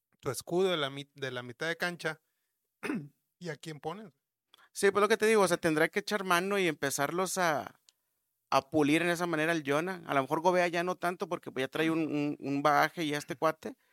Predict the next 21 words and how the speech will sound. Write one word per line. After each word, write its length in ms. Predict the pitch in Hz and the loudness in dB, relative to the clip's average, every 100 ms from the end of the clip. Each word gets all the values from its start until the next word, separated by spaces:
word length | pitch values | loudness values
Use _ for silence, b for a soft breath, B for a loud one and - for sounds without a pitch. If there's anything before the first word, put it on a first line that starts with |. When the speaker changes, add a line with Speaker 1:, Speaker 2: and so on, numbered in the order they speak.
| _ _ _ _ - | _ _ _ _ 4
Speaker 2:
pero 200 | 151 143 | 8 8
a 20 | |
lo 80 | 139 | 6
mejor 260 | 131 143 | 2 0
sí 120 | 151 | 0
nada 160 | 156 156 | 0 0
más, 240 | 151 147 - | 0 -4 -8
en 120 | 135 | -8
cuestión 260 | 135 131 151 | -6 -4 -2
de 40 | |
las 140 | 180 165 | -2 -2
señales 260 | 156 160 | -4 -4
que 80 | 165 | -6
te 140 | 156 156 | -4 -4
dentro 260 | 160 175 | -2 -2
de 100 | 160 | -2
la 120 | 139 | -4
cancha, 320 | - 151 160 156 | -6 -6 -6 -6
sí 100 | 151 | -4
obedecerlas. 720 | 156 143 143 190 151 - - | -4 -4 -6 -8 -8 -12 -16
Este, 540 | - - - - - | -16 -18 -16 -16 -16